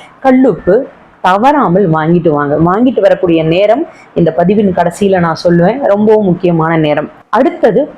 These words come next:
பச்சரிசி. இந்த பச்சரிசியும் மகாலட்சுமியின் அம்சம். இது உங்க வீட்டுல ஏற்கனவே இருந்தாலும், சிறிதளவாவது வாங்கிட்டு வாங்க. மஞ்சள், குங்குமம் வாங்கணும்.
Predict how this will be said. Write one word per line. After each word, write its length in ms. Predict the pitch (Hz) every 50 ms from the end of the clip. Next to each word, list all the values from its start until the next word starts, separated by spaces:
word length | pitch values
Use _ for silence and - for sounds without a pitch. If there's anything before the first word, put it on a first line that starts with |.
| - - _ -
பச்சரிசி. 680 | 226 208 - - - - 254 185 165 147 - - - - - - _
இந்த 320 | 233 226 240 254 269 262 269
பச்சரிசியும் 760 | 294 285 285 - - 233 214 196 170 - - 190 185 233 269 294 226
மகாலட்சுமியின் 760 | 190 170 190 196 202 196 185 175 - - 185 190 208 220 208
அம்சம். 460 | 175 160 160 151 - 190 214 247 - - - - - - - -
இது 240 | 196 208 190 196 185
உங்க 140 | 175 170
வீட்டுல 340 | 165 226 247 247 311 285 277
ஏற்கனவே 500 | 233 202 247 190 - 190 185 196 214 202
இருந்தாலும், 540 | 175 185 202 220 220 202 180 165 170 208 240 233 -
சிறிதளவாவது 680 | - 240 233 202 208 170 170 160 151 147 151 151 180 254 226 175
வாங்கிட்டு 300 | 156 160 170 170 147 156
வாங்க. 340 | 147 151 147 147 156 151 - - - - - - _
மஞ்சள், 600 | - 190 208 233 254 247 220 247 254 294 311 294 -
குங்குமம் 600 | - 196 190 190 185 185 175 180 214 247 233 180
வாங்கணும். 380 | 170 160 160 151 156 160 160 -